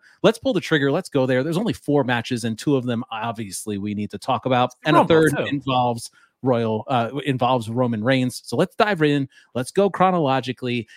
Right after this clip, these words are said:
Speaker 1: And the Women's Royal Rumble, to me, and we'll, we can get, we can get opinions later, but to me was the best part, uh, the best match of the night. Started hot,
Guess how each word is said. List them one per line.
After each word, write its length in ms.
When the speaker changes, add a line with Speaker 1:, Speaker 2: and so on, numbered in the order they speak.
Speaker 1:
And 100
the 60
Women's 440
Royal 280
Rumble, 520
to 120
me, 500
and 220
we'll, 160
we 160
can 80
get, 160
we 140
can 120
get 180
opinions 460
later, 260
but 220
to 100
me 280
was 180
the 80
best 420
part, 240
uh, 140
the 140
best 260
match 300
of 40
the 80
night. 300
Started 420
hot, 300